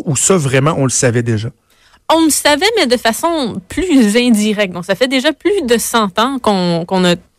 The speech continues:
Speaker 2: on pense que les trous noirs existent et on a vu beaucoup de preuves de l'existence des trous noirs. Euh, on voit comment ils affectent leur environnement. On voit des, des étoiles qui semblent orbiter autour d'un objet invisible très compact.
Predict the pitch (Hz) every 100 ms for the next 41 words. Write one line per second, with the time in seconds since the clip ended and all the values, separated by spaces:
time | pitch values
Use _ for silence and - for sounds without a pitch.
0 | _ _ - 175 214 262 - 226 - 220
1 | 226 220 185 180 311 - - 233 226 202
2 | 302 262 254 359 262 - - 233 240 220
3 | 180 170 165 165 196 185 165 - 170 156
4 | 160 156 - _ _ - 170 170 190 185
5 | 175 233 233 202 202 220 208 180 185 214
6 | 220 202 185 185 175 170 165 220 269 190
7 | 208 180 165 165 160 180 175 196 - 208
8 | 202 233 233 202 - _ _ - 240 220
9 | - 214 208 196 - 254 220 175 - 233
10 | 214 190 196 208 190 185 185 226 - 220
11 | 214 190 180 190 220 - 240 - - 240
12 | - 226 320